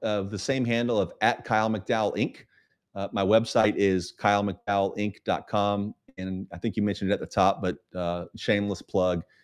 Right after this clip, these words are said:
The book is Begin With We, and it's available worldwide, bookstores everywhere. Uh,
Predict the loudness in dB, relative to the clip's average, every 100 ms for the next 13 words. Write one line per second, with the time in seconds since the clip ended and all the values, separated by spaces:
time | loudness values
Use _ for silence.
0 | _ _ _ -2 8 8 10 4 6 4
1 | 6 6 6 4 4 2 4 2 2 0
2 | -8 -6 -4 0 4 6 6 4 4 6
3 | 6 6 6 6 4 -2 -4 0 0 2
4 | 2 2 2 2 2 0 -4 _ _ -4
5 | -2 0